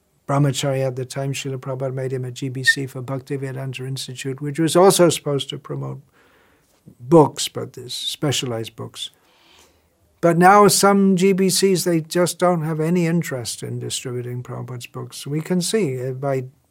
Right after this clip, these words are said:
year after year, no scores or very low scores,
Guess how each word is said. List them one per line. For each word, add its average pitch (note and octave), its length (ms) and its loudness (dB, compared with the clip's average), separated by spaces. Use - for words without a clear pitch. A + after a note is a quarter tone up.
year F3+ 380 6
after D#3+ 260 2
year, D3 420 0
no E3 360 8
scores C#3+ 720 0
or A2+ 100 -10
very D3+ 400 0
low D3+ 220 2
scores, C3+ 580 -6